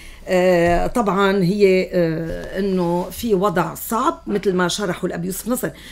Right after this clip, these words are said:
بس مش مسحة الأب يوسف نصر يرتفع القسط خلال سنتين من ثلاثة عشر مليون إلى أكثر من ثمانين مليون حسب سعر الصرف بالسوق الموازية ببعض المدارس من دون ما يحتسب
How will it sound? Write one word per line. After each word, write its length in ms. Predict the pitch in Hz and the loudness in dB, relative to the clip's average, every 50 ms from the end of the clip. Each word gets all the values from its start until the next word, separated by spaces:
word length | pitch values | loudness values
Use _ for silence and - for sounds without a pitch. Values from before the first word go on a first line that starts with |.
| - - - | -20 -10 -4
بس 200 | - 294 294 - | -4 -4 -2 0
مش 260 | 349 415 440 - - 381 392 | 0 0 0 0 0 2 2
مسحة 300 | 370 349 - - - 214 | 0 0 -2 -4 -4 -2
الأب 260 | 190 190 - 196 180 190 | -2 -2 -4 -4 -4 -4
يوسف 300 | 220 214 - 175 - 196 | -6 -6 -8 -10 -8 -6
نصر 340 | 196 202 196 - 185 190 190 | -6 -4 -2 -2 0 2 2
يرتفع 400 | 214 196 202 320 285 - 269 247 | 0 0 0 -2 -2 -2 -2 -2
القسط 360 | 247 262 254 254 240 - - | -2 -2 -4 -4 -4 -6 -6
خلال 380 | 180 233 247 240 233 226 202 | -4 -2 2 2 2 2 2
سنتين 420 | 196 - - 233 196 - 214 190 190 | 0 -2 -2 -2 0 2 2 2 2
من 80 | 202 | 2
ثلاثة 300 | 202 - 233 226 - - | 0 -2 -4 -6 -6 -6
عشر 200 | 254 247 254 233 | -6 -4 -4 -4
مليون 400 | 214 214 220 220 214 247 269 254 254 - - - - - | -2 -2 -2 0 0 0 0 -2 -4 -10 -18 -18 -10 -4
إلى 140 | - 226 233 | -2 -2 -2
أكثر 400 | - - 302 - - - 285 254 | -2 -4 -8 -8 -6 -2 -2 0
من 280 | 214 226 233 240 226 - - - - 208 - - | 2 2 0 0 -2 -4 -8 -8 -8 -8 -6 0
ثمانين 480 | - 240 240 254 269 339 381 370 269 202 | 2 4 6 6 6 6 6 6 4 4
مليون 420 | 175 175 165 160 160 165 180 185 | 4 2 0 0 0 -2 -2 -4
حسب 320 | - - 175 - 240 - - | -4 -6 -6 -6 -6 -6 -4
سعر 220 | - 247 202 196 | -4 -4 -4 -4
الصرف 340 | 180 165 - - 214 202 - | -6 -6 -2 -2 -2 -2 -2
بالسوق 300 | - 180 - - 208 151 | -4 -6 -4 -6 -6 -4
الموازية 540 | - 196 190 190 196 196 180 208 208 214 208 - - - - - | -4 -2 2 2 2 2 2 2 2 2 0 -2 -16 -14 -4 0
ببعض 340 | 220 226 180 - 262 220 196 | 2 2 4 4 2 2 2
المدارس 560 | 202 185 180 170 - 170 175 208 254 247 226 | 2 2 2 2 2 2 2 2 0 -2 -2
من 100 | 220 220 | -2 0
دون 140 | 247 277 247 | 0 0 0
ما 100 | 220 214 | 0 -2
يحتسب 460 | 208 185 - - 240 226 240 233 | -4 -6 -6 -8 -6 -2 -2 -2